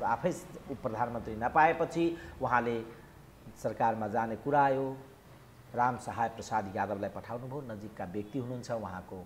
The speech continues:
त्यसपछि पार्टीभित्र, जसपाभित्र खैला बैला मच्यो। उपेन्द्र यादवको पुतला दहन भए, झण्डा जलाइयो,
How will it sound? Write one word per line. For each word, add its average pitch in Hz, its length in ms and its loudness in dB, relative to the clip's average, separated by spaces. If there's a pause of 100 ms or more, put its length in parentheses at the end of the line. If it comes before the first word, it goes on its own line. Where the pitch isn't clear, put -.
(1400)
त्यसपछि 247 1000 8
पार्टीभित्र, 165 760 12 (280)
जसपाभित्र 139 960 4 (260)
खैला 202 380 8 (100)
बैला 196 360 10
मच्यो। 135 400 2 (480)
उपेन्द्र 226 360 12
यादवको 208 520 12
पुतला 208 420 12
दहन 180 280 10
भए, 175 300 8
झण्डा 208 440 12
जलाइयो, 185 540 10